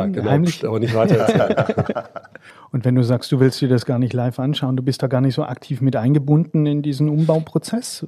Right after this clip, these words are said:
Speaker 2: Weil
Speaker 1: Anf-,
Speaker 2: du dich
Speaker 1: anfangs, ähm, ein wenig, aber
Speaker 2: Mhm.
Speaker 1: wir haben mittlerweile, haben wir uns durch den Wachstum, den schieren Wachstum innerhalb von twenty-five Hours auch ein bisschen aufgeteilt. Und das Thema hier ist ein, ein ganz großes Bernd Gieske-Thema, ähm, der sich mit dem Thema befasst.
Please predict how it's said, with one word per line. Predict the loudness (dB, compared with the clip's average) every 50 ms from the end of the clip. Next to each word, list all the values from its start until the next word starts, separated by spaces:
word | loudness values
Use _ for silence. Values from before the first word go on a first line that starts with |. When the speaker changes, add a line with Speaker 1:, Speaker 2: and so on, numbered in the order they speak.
| -14 -6
Speaker 2:
Weil | 0 2 4
Speaker 1:
Anf-, | 4 4 4
Speaker 2:
du | 0
dich | 0 2
Speaker 1:
anfangs, | 2 2 2 2 2 2 2 2 -2 -4 -10 -14 -10 -4
ähm, | -2 0 0 0 0 -2 -4 -4
ein | -4 -4 -2 0
wenig, | 0 0 2 2 0 0 -2 -4 0
aber | 2 2 2
Speaker 2:
Mhm. | 2
Speaker 1:
wir | 2 0
haben | 0 -2
mittlerweile, | -2 -2 -2 0 2 2 2 2 2 2 2 0 0
haben | -2 0 0
wir | 0
uns | 0 -2 -4 -8 -10 _ _ -20 _ _
durch | -6 -6 -4
den | -2 0 0 2 2
Wachstum, | 0 -2 -2 -6 -10 -6 -2 0 2 4 4 2 2
den | 2 0
schieren | -2 0 2 2 2 4
Wachstum | 2 0 -2 -2 -2 0 0 2
innerhalb | 2 2 2 0 0
von | -2 -4 -2
twenty-five | 0 -2 -2 -2 -2 -2 -4 -4 -4 -2
Hours | 0 0 0 -2 -4
auch | -8 -8 -6
ein | -6
bisschen | -6 -6 -6 -4 -4
aufgeteilt. | -2 -2 -2 -2 -4 -4 -4 -4 -6 -4 -4 -6 -8 -12 _ -20 -20 -20 -20 -20 -20 -20 -20 _ _
Und | -6 -4 -4
das | -4 -2
Thema | 0 2 4 6 6 4
hier | 4 4 2
ist | 2 0 -4 -8 -6
ein, | -4 -2 -2 -2 -2 -4 -6
ein | -6 -4
ganz | -2 -2 -2 -2
großes | 0 -2 -2 -2 -2 -4 -4
Bernd | -4 -4 -4 -2
Gieske-Thema, | -2 -4 -4 -2 0 -2 0 2 4 4 6 6 6 4 2 0 -2 -2
ähm, | -2 0 2 2 2 0
der | 0 -2
sich | -2 -2 -4 -4
mit | -4 -2
dem | -2 -2 -2
Thema | -2 -2 -2 -2 -2
befasst. | -2 -4 -6 -4 -4 -4 -4 -6 -10 -16 -20